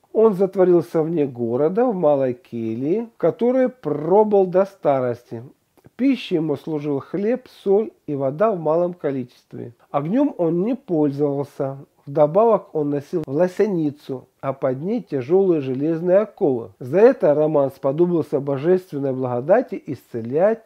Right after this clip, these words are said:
недуги молитвой. Многие жены, не имущие детей, были разрешены от бесплодия.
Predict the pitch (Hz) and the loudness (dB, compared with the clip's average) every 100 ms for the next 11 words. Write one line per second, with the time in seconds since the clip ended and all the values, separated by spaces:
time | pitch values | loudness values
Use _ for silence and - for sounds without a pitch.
0 | _ 123 131 151 185 185 165 175 180 196 | _ -8 -2 2 2 2 0 0 4 4
1 | 202 151 - 113 104 95 - 156 220 220 | 2 -2 -4 -10 -10 -14 -8 2 2 2
2 | 214 202 147 127 131 127 123 135 147 131 | 0 0 0 -2 0 0 -2 -4 -8 -14
3 | - 151 180 185 170 - - 151 143 151 | -6 2 4 4 2 -2 -6 -6 -4 -6
4 | - 247 262 240 151 170 165 143 147 131 | -4 -4 -4 -8 -2 2 2 2 0 -4
5 | 139 - 160 208 277 - - 220 185 170 | -8 -6 -6 -4 -6 -6 -4 -4 -4 -8
6 | - - 135 131 123 123 127 | -8 -10 -4 -4 -2 -4 -4